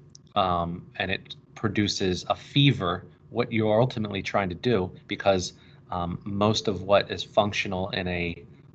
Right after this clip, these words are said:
a virus, for example, are proteins, you are trying to make it so that their viral proteins become non-functional by producing the, the fever. Um, again, an extreme P H,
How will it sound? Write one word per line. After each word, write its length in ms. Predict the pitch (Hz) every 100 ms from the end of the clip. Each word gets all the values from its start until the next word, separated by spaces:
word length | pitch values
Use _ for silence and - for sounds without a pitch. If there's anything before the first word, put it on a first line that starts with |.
| - -
a 60 | 90
virus, 540 | 76 107 127 110 92
for 180 | - 92
example, 560 | 90 95 87 85 95 - -
are 180 | 98 90
proteins, 800 | - - 147 147 - 92 87 - - - -
you 140 | 104
are 80 | 104
trying 320 | 104 107 98
to 60 | 92
make 260 | 95 92
it 140 | 95 -
so 140 | 101
that 140 | 90 -
their 260 | 92 90
viral 420 | - 90 95 98
proteins 560 | 92 101 92 - 90 87 - -
become 400 | 95 - 95 90
non-functional 840 | 90 90 90 - 87 - 92 78 - - -
by 100 | 90
producing 580 | - 92 87 - 87 85
the, 80 | 80 - -
the 60 |
fever. 520 | - 98 87 85 - - - - - - - _ _ _ - - - - - _ - - - - - - -
Um, 500 | 98 90 85 82 85 - - - _ _ _ _
again, 380 | 104 92 95 90
an 120 | 92
extreme 540 | 95 92 - - 135 131
P 240 | 131 120
H, 320 | 117 117 -